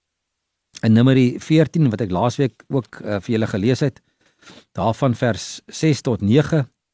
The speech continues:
lees ons dat Moses en Aaron en Joshua en Caleb nou voor die volk gaan,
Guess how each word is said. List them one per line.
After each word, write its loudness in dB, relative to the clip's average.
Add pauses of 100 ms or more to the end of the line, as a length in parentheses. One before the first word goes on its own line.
(760)
lees 0
ons 0
dat -2
Moses 0
en -2
Aaron 2
en 2
Joshua 0
en -4
Caleb 0
nou -4
voor -2
die 0 (200)
volk 0
gaan, -6